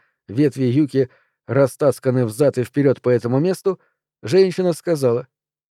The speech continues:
«Возвращайся к машине. Я буду через минуту». Он подошел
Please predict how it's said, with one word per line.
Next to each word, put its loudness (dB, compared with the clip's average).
«Возвращайся 0
к -10
машине. -4
Я 4
буду 4
через 2
минуту». -4
Он 4
подошел 0